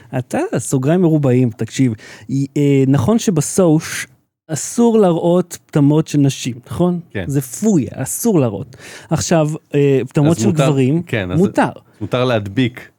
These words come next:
Speaker 2: כאילו להדפיס פטמה שהיא גברית ולהדביק אותה על פטמה נשית.
Speaker 1: לך אתגר
Speaker 2: סוט.
Speaker 1: יותר קשה. בטיקטוק יש מישהו, טרנסג'נדרית, כאילו מישהי שמזדהה כ-, כ-, אה,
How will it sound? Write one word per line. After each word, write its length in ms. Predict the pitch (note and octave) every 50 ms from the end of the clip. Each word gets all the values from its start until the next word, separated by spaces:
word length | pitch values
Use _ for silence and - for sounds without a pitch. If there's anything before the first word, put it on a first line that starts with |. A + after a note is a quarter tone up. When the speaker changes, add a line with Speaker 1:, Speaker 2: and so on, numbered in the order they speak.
| _ _
Speaker 2:
כאילו 260 | - A#2+ A2+ G#2+ G#2
להדפיס 640 | G#2+ G#2+ G#2 G2 - _ - C3+ B2 B2 - - - _
פטמה 300 | - G#2 - - A2 G#2
שהיא 160 | - A#2 G#2
גברית 300 | F#2+ G2 F2 F#2 C#3 F3+ E3+
ולהדביק 420 | B2+ G#2+ G2+ G2 F#2+ G2+ A2+ - B2+
אותה 120 | - A2
על 80 | G2 F#2
פטמה 280 | - G#2+ - G2+ F#2+
נשית. 320 | F#2 F#2 - - - G#2 _ _ _ _ _ - D3+
Speaker 1:
לך 160 | C#3+ D#3 E3 D3 D3 - - C#3+ C#3
אתגר 200 | C3 C3 C#3 D#3+
Speaker 2:
סוט. 80 | D#3+
Speaker 1:
יותר 280 | D#3 D3 - - E3+ E3
קשה. 280 | - F3 E3 - - G#2+ - - _ _ _ _ _ _ _ _ _ _
בטיקטוק 800 | - B2 C3+ C3 - - B3+ - - - - F3 C#3+ D3+ - - - - - _ _ _ -
יש 440 | C#3 D#3 F3 F3+ F3+ - - - - _ _ - C3+
מישהו, 680 | C3 C3+ D3 E3+ E3 D3+ - C#3 B2 A2+ A2 A#2 D3 - - _ _ _ _ _ _ _ _ _ _ - - D3+ C#3 C#3 C3+ - C#3+ C3+ B2+ F3 F#3+ G#3 A3 G#3+ F#3+
טרנסג'נדרית, 1200 | G3 G3 G3+ G#3 G#3 G3+ G3 F#3+ F#3 F3 E3+ - - - B2 B2 B2 B2 D3 G#3+ C#4+ - - - - - - - _ _ _ _ _ _ _
כאילו 240 | - E3 E3 D3 C3+
מישהי 720 | C#3 E3 F3 E3+ - F#3+ E3 D3+ D#3+ F3 G3 A3+ C4 A#3 E3+
שמזדהה 880 | - - E3+ D3+ C#3 C3 C3 C3+ C#3 B2 C3 C3 B2 C3 C#3+ C#3+ C#3 B2 -
כ-, 80 | - C3 A#2+ A2+ A2 G#2 -
כ-, 100 | - - B2+ A#2+ A2+ A2 G#2+ G#2 - - - - - - -
אה, 220 | C3 B2+ A#2 A2+